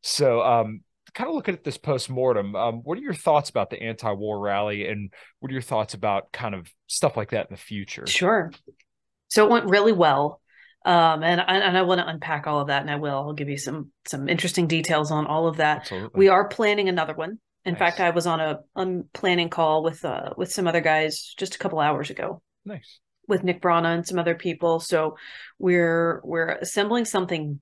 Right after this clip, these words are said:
Speaker 2: big, actually, for next year. And now we're trying to fill in the pieces and get some things going in between leading up to it.
Speaker 1: Mm-hmm.
Speaker 2: So success, we've got a whole movement going.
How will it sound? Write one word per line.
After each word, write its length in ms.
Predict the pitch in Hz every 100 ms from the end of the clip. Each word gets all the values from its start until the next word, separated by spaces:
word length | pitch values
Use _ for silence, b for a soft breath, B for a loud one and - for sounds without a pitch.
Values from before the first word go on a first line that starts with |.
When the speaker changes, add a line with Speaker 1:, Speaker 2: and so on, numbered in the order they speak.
| -
Speaker 2:
big, 480 | 175 143 170 156 -
actually, 640 | 160 147 - 147 147 139
for 300 | 139 165 160
next 420 | 156 151 - -
year. 260 | 160 160 156 B B -
And 180 | 175 170
now 200 | 160 156
we're 120 | 165
trying 340 | - 165 151
to 80 | 143
fill 200 | - 160
in 140 | 156
the 60 | 151
pieces 420 | - 160 147 143
and 120 | 147
get 140 | 143 -
some 140 | 156
things 240 | 143 147 147
going 340 | 143 139 135
in 160 | 151 143
between 520 | 139 - 151 151 147
leading 300 | 151 147 147
up 180 | - -
to 140 | - -
it. 140 | -
Speaker 1:
Mm-hmm. 400 | - - - -
Speaker 2:
So 640 | - 180 151 143 143 - _
success, 800 | - - 202 - 240 151 143 - - -
we've 240 | 196 214
got 180 | 208 190
a 60 | 156
whole 420 | 190 190 196 190
movement 560 | 170 165 180 180 185 180
going. 460 | 170 160 160 165